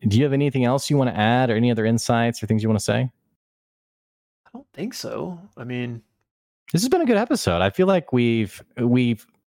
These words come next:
Speaker 1: last episode we had to do a lot of framework,
Speaker 2: Mm-hmm.
Speaker 1: frameworking or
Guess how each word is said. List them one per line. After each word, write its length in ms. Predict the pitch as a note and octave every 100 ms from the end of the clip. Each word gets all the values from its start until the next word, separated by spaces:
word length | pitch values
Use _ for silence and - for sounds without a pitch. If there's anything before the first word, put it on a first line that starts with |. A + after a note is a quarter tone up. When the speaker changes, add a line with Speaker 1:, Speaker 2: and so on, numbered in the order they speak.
| -
Speaker 1:
last 280 | C3 E3 -
episode 260 | F3 E3
we 80 | C#3
had 120 | C3
to 60 | C3+
do 120 | C3
a 20 |
lot 320 | G#2+ G2+ G#2+ A2+
of 140 | G2
framework, 840 | - - G2+ G2+ B2+ F3+ - - _ _ -
Speaker 2:
Mm-hmm. 40 |
Speaker 1:
frameworking 500 | A#2 C#3+ F3 A3 A3 B3 - _ _ -
or 140 | A2+